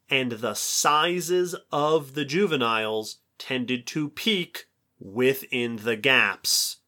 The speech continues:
in the carnivore size range, which seems to support that, yeah, when you have megatheropods around,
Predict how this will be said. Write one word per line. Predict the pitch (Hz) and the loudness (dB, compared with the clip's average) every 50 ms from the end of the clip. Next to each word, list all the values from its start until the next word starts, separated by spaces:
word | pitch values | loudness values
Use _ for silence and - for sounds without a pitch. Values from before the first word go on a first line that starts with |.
| _ _ _ _ _ | _ _ _ _ _
in | - 127 113 110 107 107 | -2 -2 -2 -2 -2 -4
the | 117 | -4
carnivore | 117 - - 117 110 104 104 107 101 101 92 87 90 90 | -4 -4 -4 -2 -2 -2 -2 -4 -6 -8 -10 -8 -8 -8
size | 90 - 123 110 107 104 98 - | -6 -4 -2 -2 -2 -4 -6 -8
range, | - - - - - - - - _ _ _ _ _ _ _ - 101 95 92 | -12 -16 -18 -18 -16 -16 -16 -18 _ _ _ _ _ _ _ -20 -20 -16 -4
which | 104 123 123 120 120 - | 0 2 2 2 2 0
seems | - - 143 123 123 123 123 123 123 - | -2 0 0 0 0 0 0 -2 -2 -4
to | - - 143 131 131 | -6 -4 -4 -4 -2
support | 123 - - 156 156 - - 214 208 170 151 143 139 - - _ _ _ _ _ - | -2 -2 -2 -2 -2 2 4 6 6 6 6 4 2 -2 -8 _ _ _ _ _ -4
that, | 117 127 127 131 131 127 - - _ _ _ _ _ _ | 0 2 2 2 2 0 -2 -8 _ _ _ _ _ _
yeah, | 120 117 143 165 143 117 | -2 2 4 4 6 4
when | 113 113 120 120 120 | 4 2 0 0 -2
you | 120 117 | -2 -4
have | 113 - - - 135 123 123 127 131 131 113 107 110 - _ - | -4 -8 -6 -2 0 2 2 2 2 0 -2 -8 -16 -18 _ -10
megatheropods | 113 107 113 113 120 120 131 131 123 - 143 139 147 175 170 170 - 135 113 110 104 101 107 | -4 -2 0 2 2 2 2 2 2 2 0 2 4 2 2 2 0 -2 -2 -2 -2 -4 -8
around, | 101 95 95 95 92 92 95 104 120 139 | -8 -8 -8 -10 -10 -10 -10 -12 -12 -14